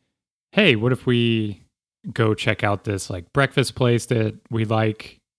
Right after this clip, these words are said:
that, uh, is in Manhattan Beach, and, uh, we get some breakfast there, and then we kinda do our errands." So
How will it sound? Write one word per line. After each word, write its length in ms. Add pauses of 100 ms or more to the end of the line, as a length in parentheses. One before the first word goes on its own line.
(340)
that, 260
uh, 400 (480)
is 160
in 160
Manhattan 460
Beach, 560
and, 500 (800)
uh, 260
we 120
get 160
some 100
breakfast 380
there, 260
and 100
then 80
we 60
kinda 220
do 160
our 120
errands." 460 (160)
So 380